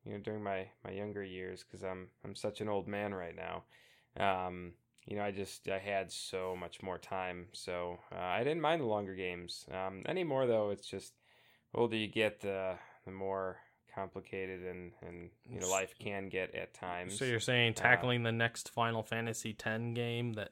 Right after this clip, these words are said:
Speaker 2: you know, seventy plus hour long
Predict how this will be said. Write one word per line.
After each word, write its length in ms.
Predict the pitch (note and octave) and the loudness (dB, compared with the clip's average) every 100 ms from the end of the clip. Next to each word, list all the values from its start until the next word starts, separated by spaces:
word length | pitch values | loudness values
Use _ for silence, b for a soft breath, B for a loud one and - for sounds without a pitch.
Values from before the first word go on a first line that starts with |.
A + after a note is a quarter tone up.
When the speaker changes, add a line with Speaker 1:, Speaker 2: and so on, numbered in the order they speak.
| - | -8
Speaker 2:
you 140 | B2+ | -4
know, 260 | A#2+ G#2 F#2 _ b b b _ | -2 -2 -4 _ b b b _
seventy 600 | - - B2 A#2+ A#2+ A#2 | -6 2 2 4 2 0
plus 340 | - A#2+ A2+ | 0 0 2
hour 400 | A#2 A2+ A#2 A#2 | 2 4 4 4
long 500 | A#2 A2+ A#2 A#2 A#2 | 4 4 4 4 2